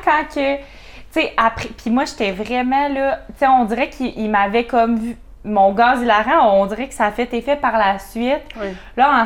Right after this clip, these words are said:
Speaker 1: salle de réveil, tu sais, je suis sortie, j'avais mon bébé dans les bras, puis là, je la regardais, puis j'étais comme, « Oh ! » Puis là, rendue en salle de réveil, hey, je dis ça que j'avais mon bébé dans les bras, mais non, ça, c'est en sortant de la salle de réveil. Non, moi, je suis arrivée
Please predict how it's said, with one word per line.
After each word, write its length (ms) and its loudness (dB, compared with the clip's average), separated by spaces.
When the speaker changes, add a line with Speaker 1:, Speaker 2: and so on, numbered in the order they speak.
Speaker 1:
salle 220 2
de 60 2
réveil, 760 -4
tu 40 -20
sais, 100 -6
je 60 -8
suis 120 -14
sortie, 600 -6
j'avais 220 2
mon 180 0
bébé 300 2
dans 180 2
les 140 -2
bras, 420 -4
puis 160 -4
là, 320 4
je 100 -8
la 120 4
regardais, 520 0
puis 100 -12
j'étais 200 -4
comme, « 340 -2
Oh ! » 560 -2
Puis 80 0
là, 160 4
rendue 340 2
en 140 2
salle 260 0
de 60 0
réveil, 680 -2
hey, 160 -2
je 60 -4
dis 100 -14
ça 160 -2
que 60 2
j'avais 200 4
mon 140 2
bébé 260 -2
dans 80 0
les 100 2
bras, 180 -2
mais 140 0
non, 180 -2
ça, 200 -4
c'est 80 -4
en 80 2
sortant 280 -2
de 40 -4
la 140 2
salle 160 -2
de 60 2
réveil. 420 -2
Non, 180 0
moi, 180 0
je 80 -20
suis 80 0
arrivée 200 2